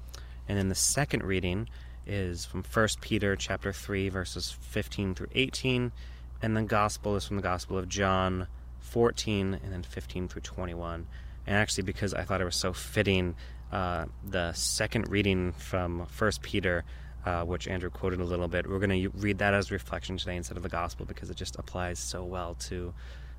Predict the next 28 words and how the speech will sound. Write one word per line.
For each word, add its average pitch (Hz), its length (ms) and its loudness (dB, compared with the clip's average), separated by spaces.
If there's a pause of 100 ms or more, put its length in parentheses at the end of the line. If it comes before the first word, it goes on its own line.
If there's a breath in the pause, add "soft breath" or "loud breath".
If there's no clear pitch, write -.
(140)
uh, 92 200 -8
the 92 100 -6
new 95 120 0
evangelization, 90 600 -2
to 87 60 -4
apologetics, 87 680 -4
and 87 100 -6
really 87 180 -2
how 87 240 -2
we 87 100 -2
should - 180 -8
be 90 140 -4
living 90 280 -4
our 87 100 -4
lives 87 440 -6
as 92 180 -6
Catholics. - 720 -10 (2250 loud breath)
"Beloved, 95 480 8 (420)
sanctify 123 580 0
Christ 92 560 2
as 92 180 2
Lord 92 380 4
in 90 200 0
your 90 140 4
hearts. - 480 -6 (720 loud breath)
Always 107 400 6
be 107 160 2
ready 92 440 4